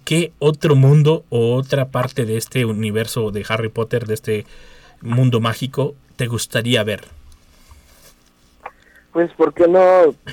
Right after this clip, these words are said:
Speaker 2: hacer una serie? Sirve que hemos hablado mucho que las series, por ejemplo, sé que nada que ver, pero, por ejemplo, la serie de Flash, pues,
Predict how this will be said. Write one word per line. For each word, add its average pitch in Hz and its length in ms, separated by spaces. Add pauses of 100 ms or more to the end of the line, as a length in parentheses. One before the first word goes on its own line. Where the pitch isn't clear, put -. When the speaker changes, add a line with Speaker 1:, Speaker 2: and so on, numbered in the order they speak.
(180)
Speaker 2:
hacer 127 300
una 156 220
serie? 156 440 (460)
Sirve 143 260
que 113 320 (420)
hemos 156 280
hablado 143 260
mucho 143 300
que 104 360
las 95 240
series, 120 420
por 107 120
ejemplo, 104 640 (680)
sé 107 180
que 101 120
nada 98 200
que 131 140
ver, 151 280
pero, 143 180
por 101 140
ejemplo, 107 240
la 95 140
serie 107 260
de 117 100
Flash, 143 380
pues, 107 180